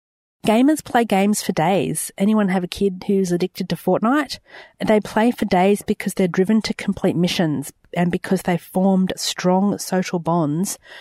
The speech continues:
that tie them to other gamers. So what can we do about this? Well, the first thing I think we need to recognise is how addicted are you?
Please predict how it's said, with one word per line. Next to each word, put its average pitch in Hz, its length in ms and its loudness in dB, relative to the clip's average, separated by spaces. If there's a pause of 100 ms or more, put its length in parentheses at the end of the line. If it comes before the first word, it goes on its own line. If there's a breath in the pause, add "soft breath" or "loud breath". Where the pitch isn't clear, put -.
(160 loud breath)
that - 180 -4
tie 190 260 2
them 196 220 2
to - 180 -8
other 160 160 -6
gamers. - 680 -6 (460 soft breath)
So 240 140 -2
what - 140 -4
can - 100 -4
we 311 80 4
do 285 140 2
about - 240 -2
this? - 320 -6 (580)
Well, 262 380 2
the 233 80 4
first - 320 0
thing 285 160 2
I 247 80 2
think 202 260 0
we 190 80 2
need 170 180 0
to 160 120 -4
recognise 165 720 -4 (280 loud breath)
is 220 120 -4
how 233 240 2
addicted 147 640 -2
are 156 80 0
you? 180 380 0